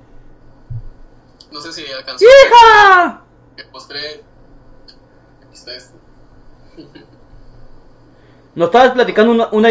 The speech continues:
Speaker 2: una historia so-, sobre ese Funko. ¿Vas a coleccionar todos, güey? Todos los
Speaker 1: Ah, sí. Lo que pasa es que, mira, la verdad, este es el primer Funko que tengo en esta edición. Ya me, me encantó, o sea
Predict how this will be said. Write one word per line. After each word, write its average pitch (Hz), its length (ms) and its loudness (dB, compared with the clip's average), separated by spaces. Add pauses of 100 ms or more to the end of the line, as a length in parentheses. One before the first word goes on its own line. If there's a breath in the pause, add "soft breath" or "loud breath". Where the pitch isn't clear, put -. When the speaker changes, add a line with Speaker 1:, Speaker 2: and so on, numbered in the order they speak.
(100)
Speaker 2:
una 220 160 -2
historia 220 440 -2
so-, 196 180 -2
sobre 175 300 -4
ese 196 160 -2
Funko. 214 260 -4
¿Vas 202 140 2
a 233 80 -4
coleccionar 180 520 -6
todos, 208 360 -4
güey? 247 220 -6
Todos 202 420 -4
los - 160 -18
Speaker 1:
Ah, 202 260 -8
sí. 220 140 -20 (160)
Lo 170 100 -20
que - 100 0
pasa - 200 -4
es - 100 -20
que, 185 100 -20
mira, 180 220 -20
la 147 120 -20
verdad, - 140 -20
este 143 160 -20
es - 80 -20
el - 80 -20
primer 147 280 -20
Funko 156 240 -20
que 143 100 -20
tengo 143 480 -20 (260)
en - 140 -20
esta 143 240 -20
edición. - 520 -20 (1000)
Ya 117 300 6
me, - 240 -14
me - 140 -20
encantó, 123 480 -18
o 156 60 -18
sea 117 140 -20